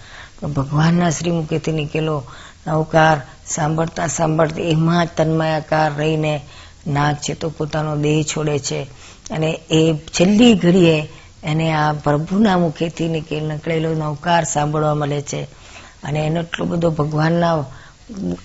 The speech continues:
આ પાવર હતો એમનો, ભગવાનની વાણીનો, કે પાવરમાં પેલો આખો એનો વેદના બધું ભૂલી જાય છે અને ભગ-, નવકારમાં તન્મયાકાર રહે છે.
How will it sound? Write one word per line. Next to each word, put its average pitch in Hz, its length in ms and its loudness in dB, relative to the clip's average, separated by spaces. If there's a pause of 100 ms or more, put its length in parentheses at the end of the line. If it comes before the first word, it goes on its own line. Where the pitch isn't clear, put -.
આ 156 260 6 (440)
પાવર 170 380 8
હતો 165 280 4
એમનો, 151 200 0
ભગવાનની 143 560 0
વાણીનો, 143 500 -2 (540)
કે 165 140 0
પાવરમાં 156 720 0
પેલો 156 400 -2 (320)
આખો 190 420 0
એનો 165 360 4
વેદના 165 540 2
બધું 160 340 0
ભૂલી 170 280 4
જાય 160 220 2
છે 151 220 0 (400)
અને 165 260 0
ભગ-, 147 280 -4
નવકારમાં 156 720 0
તન્મયાકાર 151 640 -4
રહે 165 160 -4
છે. 151 400 -10